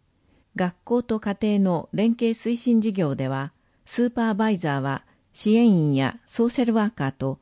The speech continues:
どう役割分担するのか。基金積立金では、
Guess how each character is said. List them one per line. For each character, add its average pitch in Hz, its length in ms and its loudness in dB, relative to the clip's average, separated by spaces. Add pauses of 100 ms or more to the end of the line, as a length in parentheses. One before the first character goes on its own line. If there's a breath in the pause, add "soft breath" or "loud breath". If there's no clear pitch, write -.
(160)
ど 247 180 6
う 220 80 4
役 160 300 0
割 226 180 4
分 214 220 6
担 127 240 0
す - 120 -10
る 147 120 2
の 131 140 4
か。 - 220 -16 (1080)
基 233 100 -2
金 139 460 -2
積 202 240 2
立 214 240 -2
金 185 260 0
で 165 140 0
は、 135 240 -4